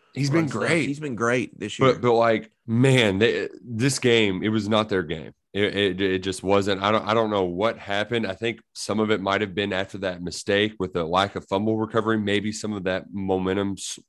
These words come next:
Speaker 1: you know, y-, you let one mistake turn into a few.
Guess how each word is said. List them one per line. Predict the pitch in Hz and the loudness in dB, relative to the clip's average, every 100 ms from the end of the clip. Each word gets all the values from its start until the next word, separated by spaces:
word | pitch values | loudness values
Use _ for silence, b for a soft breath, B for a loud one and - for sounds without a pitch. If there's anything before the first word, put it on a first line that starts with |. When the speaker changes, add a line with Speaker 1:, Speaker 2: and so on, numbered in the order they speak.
| - | -8
Speaker 1:
you | 95 | -6
know, | 85 80 - b b b | -6 -8 -12 b b b
y-, | 101 - | -8 0
you | 127 | 2
let | 120 127 107 | 6 6 6
one | 113 123 | 6 6
mistake | 123 117 110 110 | 4 4 4 4
turn | 110 113 113 | 2 2 2
into | 113 110 113 | 2 0 0
a | 87 | 0
few. | - 107 117 117 | 0 0 2 -2